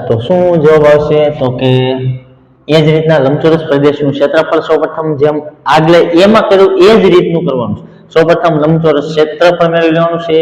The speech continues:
લંબચોરસ જે પ્રદેશ છે એનું ક્ષેત્રફળ મળી જાય, પછી એક ટાઇલ્સનું ક્ષેત્રફળ. તો અહીંયા જે ટાઇલ્સ છે એનું તો ક્ષેત્રફળ એમનું એમ જ રહેશે, અહીંયા ખાલી ક્ષેત્રફળ બદલાશે. ચાલો, તો લંબાઈ કેટલી છે? સિત્તેર. તો સિત્તેર ગુણ્યા પહોળાઈ કેટલી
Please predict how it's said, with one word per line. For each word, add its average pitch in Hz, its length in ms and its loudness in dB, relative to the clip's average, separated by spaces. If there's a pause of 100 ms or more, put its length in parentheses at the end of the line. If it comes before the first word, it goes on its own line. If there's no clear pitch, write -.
(400)
લંબચોરસ 147 500 -2
જે 139 60 2 (100)
પ્રદેશ 151 340 0
છે 147 80 -2
એનું 131 200 -2
ક્ષેત્રફળ 165 520 -2
મળી 175 240 2
જાય, 151 140 2 (260)
પછી 143 340 -4
એક 160 160 2
ટાઇલ્સનું 147 420 0
ક્ષેત્રફળ. 120 380 -6 (160)
તો - 100 -16
અહીંયા 143 320 2
જે 156 140 4
ટાઇલ્સ 170 340 4
છે 180 60 4 (120)
એનું 170 180 2
તો 165 120 2
ક્ષેત્રફળ 160 460 0
એમનું 165 220 -4
એમ 170 120 -4
જ 160 140 -4
રહેશે, 160 200 -4 (340)
અહીંયા 190 300 2
ખાલી 165 220 -2
ક્ષેત્રફળ 160 480 2 (300)
બદલાશે. 110 460 -2 (220)
ચાલો, 113 180 -4 (280)
તો 113 60 -10 (100)
લંબાઈ 160 340 4
કેટલી 165 300 0
છે? 160 100 0 (260)
સિત્તેર. 156 360 -4 (260)
તો 120 220 -4
સિત્તેર 165 360 0 (100)
ગુણ્યા 156 300 0
પહોળાઈ 165 380 4
કેટલી 165 240 -2